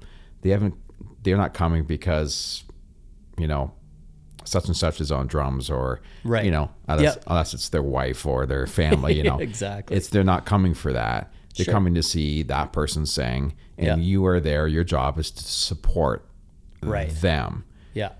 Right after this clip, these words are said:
Speaker 1: Um, but it still is a group effort.
Speaker 2: Yeah.
Speaker 1: Um,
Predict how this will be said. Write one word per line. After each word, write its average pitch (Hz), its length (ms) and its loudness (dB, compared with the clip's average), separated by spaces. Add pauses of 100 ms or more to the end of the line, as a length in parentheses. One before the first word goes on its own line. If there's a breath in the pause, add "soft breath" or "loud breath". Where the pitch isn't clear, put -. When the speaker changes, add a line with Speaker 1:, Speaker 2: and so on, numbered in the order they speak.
(180)
Speaker 1:
Um, 71 540 -2 (320)
but 107 160 6
it 92 100 2
still 117 220 6
is 95 140 6
a 80 40 2
group 87 360 2
effort. - 400 -4 (420 soft breath)
Speaker 2:
Yeah. 123 140 0
Speaker 1:
Um, 69 680 -2